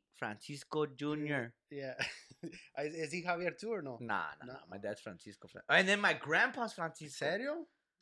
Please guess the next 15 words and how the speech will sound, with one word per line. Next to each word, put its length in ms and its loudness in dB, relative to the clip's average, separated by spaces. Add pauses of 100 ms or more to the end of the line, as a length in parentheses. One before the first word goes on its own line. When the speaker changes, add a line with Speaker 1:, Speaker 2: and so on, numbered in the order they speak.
Speaker 2:
All 80 4
right, 180 8
that's 180 12
enough 300 4
with 120 -8
the 60 4
Speaker 1:
The 60 2
Speaker 2:
fucking 180 12
Speaker 1:
fuck 220 10
Speaker 2:
Panchos, 280 2
dog. 120 -8
Speaker 1:
outta 220 12
here. 340 6 (140)
Enough 340 8
Panchos. 400 6